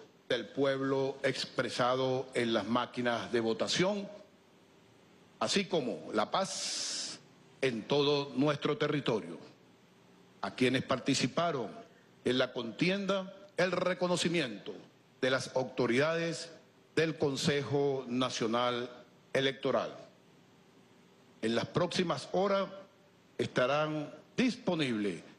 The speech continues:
en la página web del Consejo Nacional Electoral los resultados mesa por mesa, tal como históricamente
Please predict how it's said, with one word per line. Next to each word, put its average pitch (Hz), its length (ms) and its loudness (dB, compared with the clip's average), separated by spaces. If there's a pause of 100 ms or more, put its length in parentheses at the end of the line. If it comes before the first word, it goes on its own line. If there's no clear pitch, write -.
en 117 80 2
la 120 160 2
página 139 320 2
web 127 260 0
del 135 220 2
Consejo 135 520 2
Nacional 139 480 2
Electoral 139 640 0 (540)
los 127 240 4
resultados 131 880 0
mesa 190 640 0 (400)
por 139 160 0
mesa, 113 420 -4 (520)
tal 139 240 2
como 156 180 2
históricamente 208 1120 0